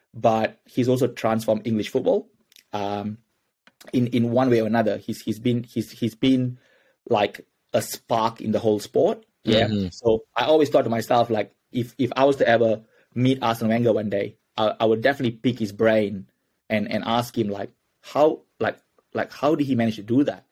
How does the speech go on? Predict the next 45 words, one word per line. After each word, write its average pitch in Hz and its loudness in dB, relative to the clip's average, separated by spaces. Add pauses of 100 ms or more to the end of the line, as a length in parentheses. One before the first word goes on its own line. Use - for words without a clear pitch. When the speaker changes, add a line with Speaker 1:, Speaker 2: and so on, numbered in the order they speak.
Speaker 1:
That's 139 0
really 120 4
inspiring 107 0
to 104 -4
me, 113 -2 (200)
because 120 2
you 113 -6
can 120 2
not 156 2
only 135 2
change, 117 -2 (520)
like, 104 -2
your 110 2
company, 113 -2 (100)
but 113 2
you 117 -2
can 120 2
actually 117 -4
also 117 -2
change 113 -4
the - -6
industry, 143 -4
which 117 -4
is 104 -4
the 107 -6
sport - -2
industry 107 -4
in 104 -4
itself, 147 -4 (220)
you 104 -2
know? 107 -2 (520)
Uh, 107 -6 (120)
so - -2
yeah, 135 2 (100)
I 110 -4
have 123 -2
to 123 -8
say 117 -4
Arsene 110 -4
Wenger 107 -2
is 101 -10
another 101 -6
one 110 -4 (140)
for - -14
sure. 123 -6